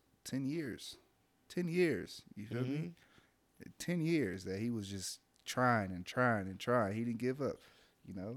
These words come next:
Speaker 1: look at Nip. Look at all these. A lot of people. Uh, sh-, shit ain't handed to us. We don't.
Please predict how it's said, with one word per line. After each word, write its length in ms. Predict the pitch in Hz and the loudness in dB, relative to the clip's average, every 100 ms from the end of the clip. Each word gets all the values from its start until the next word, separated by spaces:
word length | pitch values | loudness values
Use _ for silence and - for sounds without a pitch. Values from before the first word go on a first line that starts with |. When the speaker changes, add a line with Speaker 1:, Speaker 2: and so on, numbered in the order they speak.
| 139 | -8
Speaker 1:
look 180 | 98 117 | -4 2
at 60 | |
Nip. 280 | 117 113 123 | 4 4 2
Look 160 | 123 151 | 0 2
at 40 | |
all 140 | 170 185 | 2 4
these. 160 | 170 - | 2 0
A 40 | 117 | 2
lot 180 | 160 | 4
of 60 | 160 | 4
people. 280 | 175 156 - - | 0 -4 -8 -10
Uh, 60 | 87 | -8
sh-, 180 | - - - _ _ - - | -4 -4 -6 _ _ -20 -8
shit 240 | - 170 - | 0 2 4
ain't 200 | 139 104 | 2 2
handed 380 | 131 139 113 | 2 2 0
to 240 | - 135 120 | -2 -2 -2
us. 240 | - - - - - - | -4 -12 -18 -20 -20 -2
We 100 | 120 | 4
don't. 280 | 135 127 | 6 6